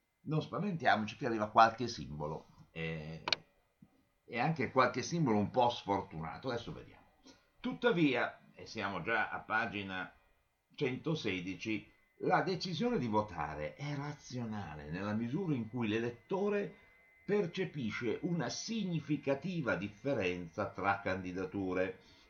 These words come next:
e si preoccupa anche solo superficialmente del benessere dei suoi concittadini, oltre che del proprio. Un semplice calcolo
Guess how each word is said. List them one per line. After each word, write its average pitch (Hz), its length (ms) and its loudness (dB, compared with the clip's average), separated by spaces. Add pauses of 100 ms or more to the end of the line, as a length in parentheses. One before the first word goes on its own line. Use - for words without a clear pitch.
e 170 100 -4
si 170 240 -4
preoccupa 131 680 4
anche 117 540 6
solo 110 380 2
superficialmente 104 1080 -2
del 127 200 2
benessere 101 680 0
dei 95 120 -2
suoi 92 400 -2
concittadini, 92 800 -4
oltre 90 420 -2
che - 100 -2
del 73 200 -6
proprio. - 520 -12 (460)
Un 190 180 -2
semplice 196 540 -2
calcolo 139 600 -6